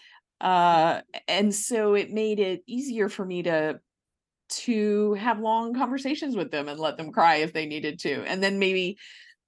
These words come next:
a unique way of understanding how to map what they were telling me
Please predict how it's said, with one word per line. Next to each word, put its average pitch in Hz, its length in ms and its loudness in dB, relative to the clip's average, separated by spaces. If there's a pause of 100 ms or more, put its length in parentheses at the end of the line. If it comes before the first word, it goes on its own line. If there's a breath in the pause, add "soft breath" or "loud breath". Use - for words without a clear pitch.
a 208 120 2
unique 214 440 2
way 196 460 2
of 165 180 -4
understanding 170 640 -6
how 196 180 -2
to 170 80 -2
map 160 480 -2
what 170 120 -4
they 160 120 -4
were 147 120 -4
telling 339 440 -4
me 147 440 -8